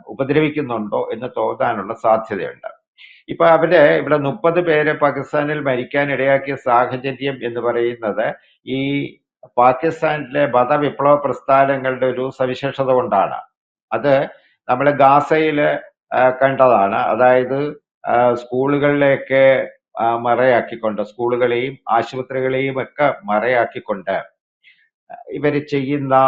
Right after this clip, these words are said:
ആ പരിപാടി, അതായത് ഈ പറയുന്ന തീവ്രവാദികൾ, ആ, വിലപേശുന്ന ഒരു സന്ദർഭമാണ് കാണുന്നത്. അപ്പം ആ അതിന്റെ ആക്ഷന്, അപ്പൊ, പ-, ഇപ്പൊ ഇസ്രായേലിനെ സംബന്ധിച്ചിടത്തോളം ഇസ്രേ-,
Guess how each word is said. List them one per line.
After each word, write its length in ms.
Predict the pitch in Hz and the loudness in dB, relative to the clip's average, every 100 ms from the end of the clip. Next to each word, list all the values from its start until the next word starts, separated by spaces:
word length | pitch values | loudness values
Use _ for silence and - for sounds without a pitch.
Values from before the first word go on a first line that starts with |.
| - - 110 | 2 -4 -2
ആ 380 | 123 117 - - - 131 | 0 0 -6 -14 -4 -2
പരിപാടി, 360 | 123 117 104 | 2 2 2
അതായത് 580 | 98 123 123 131 139 - | 0 0 2 0 -2 -6
ഈ 180 | 120 117 123 | -12 -6 -2
പറയുന്ന 440 | 117 120 120 139 131 | 0 -2 -2 -6 -4
തീവ്രവാദികൾ, 840 | 123 127 127 123 117 127 143 - _ _ _ _ 90 | -2 2 2 2 0 -2 -4 -8 _ _ _ _ -10
ആ, 100 | 90 | -6
വിലപേശുന്ന 800 | 110 139 151 151 143 135 123 135 | 2 2 4 4 2 -4 -2 0
ഒരു 220 | 127 127 | 0 0
സന്ദർഭമാണ് 840 | 123 117 117 104 107 104 104 - _ 101 | -2 0 -2 2 2 2 -2 -8 _ 0
കാണുന്നത്. 360 | 95 78 64 - | 0 -2 -10 -10
അപ്പം 340 | - 156 170 180 _ _ - | -6 -4 -6 -14 _ _ -2
ആ 360 | 135 156 - - | 2 4 2 0
അതിന്റെ 360 | 131 135 160 160 | -2 -2 -2 0
ആക്ഷന്, 640 | 139 147 - - 120 80 - _ _ _ _ - | 2 2 -2 -8 -8 -8 -12 _ _ _ _ -6
അപ്പൊ, 160 | 113 139 | 0 0
പ-, 440 | 147 139 131 127 123 | 2 4 6 6 4
ഇപ്പൊ 160 | 110 123 | 0 -2
ഇസ്രായേലിനെ 500 | 113 120 143 156 156 | -2 0 0 2 0
സംബന്ധിച്ചിടത്തോളം 1160 | 156 151 156 156 160 151 151 147 147 151 147 - _ _ | 0 0 0 -2 -2 -4 -2 -2 0 0 -4 -12 _ _
ഇസ്രേ-, 460 | 120 - 151 151 | -10 -4 0 0